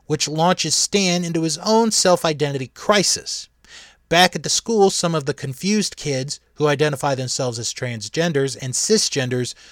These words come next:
start using Cartman's bathroom, which obviously makes him very upset. Although the message in this week's South Park episode is a good and influential one, "Be who you want to be," the storylines feel awfully forced.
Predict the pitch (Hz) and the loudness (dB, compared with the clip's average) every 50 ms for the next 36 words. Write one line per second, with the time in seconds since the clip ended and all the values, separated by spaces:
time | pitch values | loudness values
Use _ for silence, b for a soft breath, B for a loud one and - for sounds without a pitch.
0 | b b b - - - - 202 208 214 190 160 165 160 160 135 156 160 143 - | b b b -6 -4 2 4 6 6 6 4 2 -2 -2 -2 -2 -4 -6 -6 -6
1 | - 143 139 113 139 131 117 117 104 - 156 165 175 175 - - - 104 92 82 | -6 -8 -6 -8 -8 -12 -12 -10 -8 -6 -4 -2 -2 -2 -4 -6 -12 -16 -16 -18
2 | - _ _ _ _ 143 135 - - 160 160 156 151 156 - - 156 143 127 120 | -20 _ _ _ _ -10 -10 -4 0 2 2 2 2 0 -4 -6 -6 -6 -6 -6
3 | 120 - - - 123 104 - 92 90 87 87 85 - - - - - 101 - - | -6 -6 -8 -8 -8 -10 -12 -12 -12 -12 -12 -14 -12 -10 -8 -6 -6 -8 -10 -14
4 | - - - - _ _ _ _ _ B B B B B B B B B B _ | -20 -20 -20 -20 _ _ _ _ _ B B B B B B B B B B _
5 | - 196 202 220 220 208 220 208 208 226 269 - - - 240 214 170 175 - 190 | 0 4 6 6 6 6 6 4 4 4 4 6 4 4 2 0 -2 -2 0 0
6 | 185 175 165 180 196 - - 165 170 175 160 - - - - 165 160 160 156 - | 2 4 4 4 4 4 2 0 0 -2 -2 -2 -2 -2 2 2 2 2 2 0
7 | - 151 139 139 - 139 131 - 123 - 143 135 120 - 139 120 131 117 101 107 | -2 -2 -2 -2 -4 -6 -8 -8 -8 -6 -6 -8 -8 -8 -8 -8 -8 -8 -6 -2
8 | 143 160 180 190 160 151 151 139 139 147 143 - - 123 123 165 220 240 - 147 | 2 2 2 2 0 -2 -6 -6 -6 -6 -8 -8 -10 -8 -4 -2 -2 0 -2 -2
9 | 120 107 101 98 95 95 104 104 - _ _ _ _ _ _ 98 101 107 175 196 | -6 -6 -8 -10 -10 -12 -12 -14 -14 _ _ _ _ _ _ -10 -4 0 2 4
10 | 208 208 190 - - 175 170 151 135 139 139 131 120 107 120 156 190 214 202 - | 4 4 2 0 -2 -2 -2 -2 -2 -4 -4 -6 -6 -4 0 2 2 2 2 0
11 | - 87 - 87 85 85 87 - b b b b b b b b b - 175 - | -4 -14 -16 -16 -16 -18 -20 -20 b b b b b b b b b -2 0 2
12 | - - 240 262 277 277 269 240 220 214 208 208 190 - - - 185 185 185 185 | 6 10 10 10 10 8 4 2 2 2 2 0 -2 -4 -4 -2 0 2 2 2
13 | 175 - - 151 151 143 - - 139 135 131 120 - - - - - - - - | 0 0 0 0 0 0 0 -4 -8 -8 -8 -8 -10 -12 -10 -10 -10 -10 -12 -14
14 | - - - _ | -16 -16 -16 _